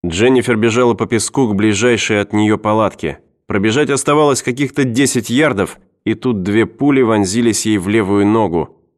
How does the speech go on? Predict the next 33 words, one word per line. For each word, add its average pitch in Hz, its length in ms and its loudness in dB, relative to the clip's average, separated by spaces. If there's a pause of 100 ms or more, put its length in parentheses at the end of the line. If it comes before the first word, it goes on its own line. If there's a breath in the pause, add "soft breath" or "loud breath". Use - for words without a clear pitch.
(120)
и 110 60 -2
она 113 300 2
рухнула 107 680 0 (140)
на 98 160 -2
горячий 101 400 0
от 92 100 -4
солнца 95 360 -4
песок. - 460 -6 (520)
Но 123 280 2
даже 147 340 0
падая, 151 520 0
она 135 160 0
продолжала 117 540 0
стрелять 104 600 -2 (460)
и 95 80 -2
успела 104 420 0
заметить, 101 580 0 (140)
как 95 200 -8
один 107 240 2
из 95 100 0
охранников 107 640 -2
у 101 40 0
навеса 98 400 0
упал. 92 520 -2 (500)
Она 101 280 0
поняла, 139 420 2
что 113 240 -4
он 117 120 2
убит. 92 400 -4 (760)
Эванс, 113 400 2
бежавший 104 480 -2
следом, 113 400 0
остановился, 98 840 -2